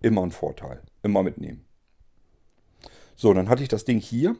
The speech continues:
und seitdem habe ich immer, frage ich mich immer, ist der größere Bildschirm für mich eigentlich ein Vorteil? Weil ich auch dieses Gefühl habe, was du beschreibst,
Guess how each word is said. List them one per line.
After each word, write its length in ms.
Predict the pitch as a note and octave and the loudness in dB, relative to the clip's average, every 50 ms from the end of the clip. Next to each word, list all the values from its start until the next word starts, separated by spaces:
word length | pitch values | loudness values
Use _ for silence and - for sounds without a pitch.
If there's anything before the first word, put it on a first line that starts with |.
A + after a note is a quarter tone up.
| - _ - - - - - - - | -10 _ -20 -20 -20 -20 -20 -20 -8
und 260 | - A#2+ A#2 A#2+ A#2 - | -2 0 0 0 0 -2
seitdem 760 | - A2 A2+ B2+ B2+ - - - A#2 B2+ D3 F3 F#3 F#3 - - | 0 2 2 2 2 0 -4 -2 -2 0 0 0 -2 -6 -8 -10
habe 240 | - C3 B2+ C3 C3+ | -6 -6 -4 -4 -4
ich 180 | C3 - - - | -8 -8 -6 -4
immer, 260 | B2 C3+ D3 D3 C#3+ | -2 0 0 0 -2
frage 360 | - - - B2 C3 D3+ D#3 | -2 -2 2 2 4 4 2
ich 100 | D3+ - | 0 -4
mich 200 | E3+ E3 C#3+ - | -6 -6 -6 -6
immer, 440 | - C#3+ D3 D3+ D3+ D#3+ E3+ - _ _ _ _ _ _ _ _ _ _ _ _ - - - _ _ _ _ _ - | -6 -4 -2 0 -2 -2 -4 -8 _ _ _ _ _ _ _ _ _ _ _ _ -20 -20 -20 _ _ _ _ _ -4
ist 320 | A#2+ A#2+ - - - - | -4 -2 -4 -6 -2 0
der 400 | B2+ A#2+ A#2 A2+ A2+ A2+ A#2 A#2 - - | 2 4 4 4 4 2 0 -2 -6 -10
größere 460 | - F#2 G#2+ C3 C3+ - C3+ A#2 G#2 | -2 0 0 0 2 0 -4 -4 -2
Bildschirm 460 | F#2 F#2 A2 C3+ - - - C3 A#2+ | -2 -2 -2 -2 -4 -6 -6 -6 -6
für 140 | - - A2+ | -6 -6 -4
mich 240 | G#2+ A#2 - - - | -4 -4 -4 -6 -8
eigentlich 240 | G2 G2 G2+ G#2+ | -8 -8 -8 -8
ein 60 | A2+ A2 | -10 -10
Vorteil? 520 | - - A2 G#2+ G#2 - - E2+ E2+ F2 | 0 2 2 2 2 0 -4 -6 -4 -2
Weil 120 | F#2 F#2 | -4 -4
ich 180 | F#2 - - - | -4 -8 -8 0
auch 200 | - A#2 D3 - | 2 2 2 0
dieses 360 | - - B2+ A2+ G#2 G2 - | -2 -6 -6 -4 -4 -6 -6
Gefühl 400 | - A2 - - - C3+ D#3 E3+ | -8 -10 -8 -2 -2 -2 0 0
habe, 200 | D#3+ D#3 D3+ C3+ | -4 -4 -2 0
was 160 | B2+ A#2 - | 0 0 -2
du 120 | - - D3 | -2 -6 -6
beschreibst, 640 | D3 C3 - - C3 A#2 A2 B2+ - - - - | -6 -8 -6 -6 -4 0 0 0 -2 -4 -10 -14